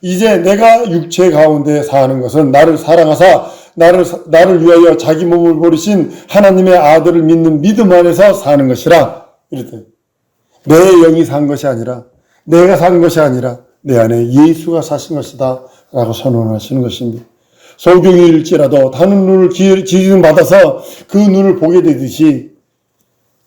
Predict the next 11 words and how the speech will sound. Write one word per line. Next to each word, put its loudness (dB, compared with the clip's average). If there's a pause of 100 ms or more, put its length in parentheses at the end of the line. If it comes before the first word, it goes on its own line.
(280)
아들의 4
영에 2
의해서 -2 (380)
아들의 2
영을, -2 (680)
여-, 0
아들의 2
영으로 0
하나님의 -6
얼굴을 -4
뵙고 -10